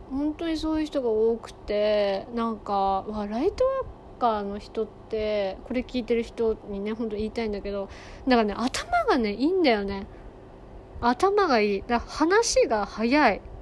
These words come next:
あのー、そう、話がすごい早い。全然私、ライトワーカーの人と喋ってる時と、ライトワーカーの人と喋ってない時って、もうなんか、正直全然違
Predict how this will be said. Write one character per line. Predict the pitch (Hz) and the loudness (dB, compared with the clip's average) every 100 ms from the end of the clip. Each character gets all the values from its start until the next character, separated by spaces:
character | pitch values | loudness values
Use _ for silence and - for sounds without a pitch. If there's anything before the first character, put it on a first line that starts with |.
| - - - - - - - - | -16 -16 -16 -18 -16 -16 -18 -4
あ | 226 220 | 0 2
の | 214 208 208 208 208 208 208 208 | 0 -2 -4 -4 -4 -4 -4 -6
ー、 | 214 - - - - | -8 -14 -20 -20 -8
そ | - 262 196 - | 2 2 2 -4
う、 | |
話 | - 330 415 453 440 | -2 4 4 6 4
が | 269 | 2
す | 240 | -2
ご | 247 | -2
い | 285 | -2
早 | 226 208 208 196 | -2 -4 -2 -4
い。 | 190 | -6
全 | 214 311 | -2 2
然 | 415 453 440 427 | 4 4 2 0
私、 | 370 359 381 - 359 | -2 -4 -6 -6 -6
ラ | 302 320 | -6 -6
イ | |
ト | 330 403 | -6 -6
ワ | 415 | -6
ー | 359 | -6
カ | 254 | -6
ー | |
の | 226 | -6
人 | 220 | -8
と | 220 | -10
喋 | - 220 240 | -8 -6 -6
っ | |
て | 247 - 226 | -6 -2 -2
る | 214 | -2
時 | 208 - | -8 -12
と、 | - 220 226 214 208 - - - - | -4 0 0 0 -4 -12 -20 -12 -2
ラ | 233 285 | 0 2
イ | |
ト | 302 | 0
ワ | 311 294 | 0 0
ー | 262 | 0
カ | 233 | 0
ー | 208 | 0
の | 208 | -4
人 | - | -8
と | 202 | -8
喋 | - 226 247 | -4 -2 -2
っ | |
て | 240 226 | 0 -2
な | 220 | 0
い | 220 | -2
時 | 220 - 208 | -6 -10 -10
っ | |
て、 | - - 214 208 208 196 | -12 -6 -4 -2 -2 -2
も | 202 202 | -4 -4
う | 196 | -4
な | 214 | -4
ん | 208 | -4
か、 | 196 190 - - - - - - - - | -4 -6 -8 -20 -20 -20 -20 -20 -20 -10
正 | - | -4
直 | 349 339 233 | 0 0 2
全 | 233 330 | 2 2
然 | 381 381 | 0 -2
違 | - | -2